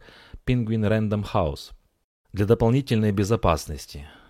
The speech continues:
Многие из самых ценных рукописей P R H писались, редактировались и хранились в одном защищённом месте,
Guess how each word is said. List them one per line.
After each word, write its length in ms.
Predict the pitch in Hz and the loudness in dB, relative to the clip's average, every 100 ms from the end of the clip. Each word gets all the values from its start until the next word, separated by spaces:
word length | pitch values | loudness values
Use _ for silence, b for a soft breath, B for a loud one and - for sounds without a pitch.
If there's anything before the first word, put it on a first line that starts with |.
| B B B | B B B
Многие 400 | 107 139 165 143 | -4 -2 -2 -2
из 240 | 139 131 107 | -2 -4 -4
самых 460 | - 151 135 117 | -2 0 -2 -4
ценных 480 | - 127 120 107 - | -4 -2 0 -2 -2
рукописей 760 | 135 170 - 139 - 139 139 B B B B B _ | -4 -2 -2 -4 -4 -4 -4 B B B B B _
P 320 | 143 139 139 - _ _ - | 0 0 -2 -6 _ _ -2
R 180 | 123 127 | -2 0
H 480 | 131 127 113 - - - | 0 0 -2 -10 -12 -8
писались, 560 | 113 156 151 131 120 | -4 -2 0 -2 -4
редактировались 800 | 101 98 98 147 139 127 123 110 - | -2 -2 0 0 0 2 0 -2 -6
и 60 | 98 | -4
хранились 680 | 104 107 139 127 117 - - | 0 0 0 -2 -4 -8 -6
в 100 | 104 | -2
одном 300 | 107 131 139 | -2 -2 -2
защищённом 760 | 104 98 104 92 131 127 117 | -2 -4 -6 -2 0 0 0
месте, 540 | 110 107 85 - - | 0 2 0 -4 -12